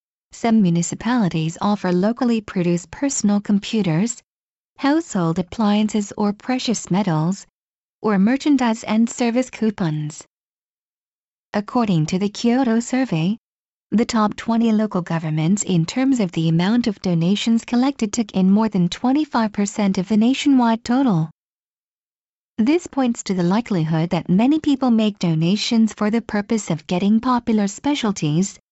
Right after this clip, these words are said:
which deviates from the program's intended purpose of supporting financially strapped rural municipalities so that they can better serve their local residents.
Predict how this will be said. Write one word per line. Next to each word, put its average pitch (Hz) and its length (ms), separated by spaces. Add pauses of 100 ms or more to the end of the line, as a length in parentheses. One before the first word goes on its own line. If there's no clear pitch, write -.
(420)
which 208 280
deviates 214 460
from 165 180
the 156 100
program's 160 600
intended 190 640
purpose 202 520
of 170 200
supporting 180 560
financially 269 720
strapped 196 460
rural 208 260
municipalities 220 920
so 226 140
that 202 220
they 190 140
can 214 220
better 180 260
serve 262 320
their 185 140
local 202 360
residents. 175 720